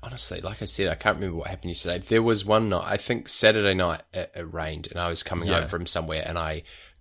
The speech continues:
Speaker 1: got home two minutes before it started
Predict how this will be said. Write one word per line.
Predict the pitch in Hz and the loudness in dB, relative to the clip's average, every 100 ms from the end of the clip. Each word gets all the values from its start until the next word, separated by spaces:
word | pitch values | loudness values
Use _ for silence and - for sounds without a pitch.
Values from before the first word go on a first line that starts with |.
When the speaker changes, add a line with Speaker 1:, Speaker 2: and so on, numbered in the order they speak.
| 104 | 0
Speaker 1:
got | 87 85 | 2 2
home | - - 85 82 80 80 - _ _ _ _ _ _ _ _ _ _ _ _ _ _ | -2 -2 0 0 -4 -10 -14 _ _ _ _ _ _ _ _ _ _ _ _ _ _
two | - 107 101 95 | -4 0 0 2
minutes | 87 82 - - - | 0 -4 -6 -8 -6
before | 90 - 85 | -6 -6 -8
it | 76 | -2
started | - - - 85 82 80 | 2 2 2 0 -2 -4